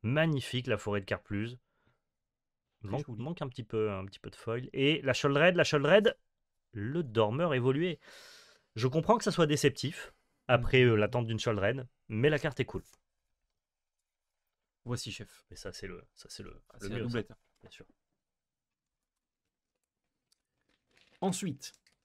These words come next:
Speaker 2: pénultième booster.
Speaker 1: Douze. Mais qu'est-ce qu'il en a fait des douze ?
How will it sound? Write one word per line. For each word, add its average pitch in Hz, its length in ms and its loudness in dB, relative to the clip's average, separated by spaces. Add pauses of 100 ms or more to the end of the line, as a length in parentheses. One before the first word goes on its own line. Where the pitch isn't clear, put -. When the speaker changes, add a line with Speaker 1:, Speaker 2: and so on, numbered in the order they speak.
(2750)
Speaker 2:
pénultième 175 500 2
booster. 131 320 -2 (1800)
Speaker 1:
Douze. 107 500 -14
Mais 101 80 -14
qu'est-ce 135 180 -10
qu'il 143 100 -8
en 123 100 -4
a 107 60 -4
fait 113 140 -10
des 104 100 -8
douze ? 101 340 -14